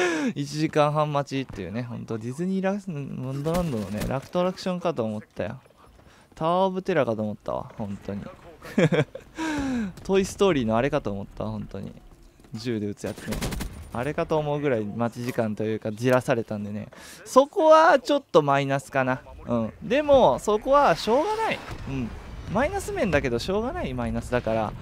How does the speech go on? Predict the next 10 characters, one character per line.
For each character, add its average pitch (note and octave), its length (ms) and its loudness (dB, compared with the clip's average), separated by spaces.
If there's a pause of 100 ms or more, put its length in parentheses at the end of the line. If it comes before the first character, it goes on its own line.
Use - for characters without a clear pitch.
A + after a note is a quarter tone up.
(320)
僕 D#3 220 -6
は E3 160 0
許 C3+ 200 -4
し B2+ 120 -10
ま A#2 120 -4
す。 - 260 -20 (1000)
み E3 120 -4
ん G3+ 60 0
な G3+ 140 0
ね、 A#3 200 -4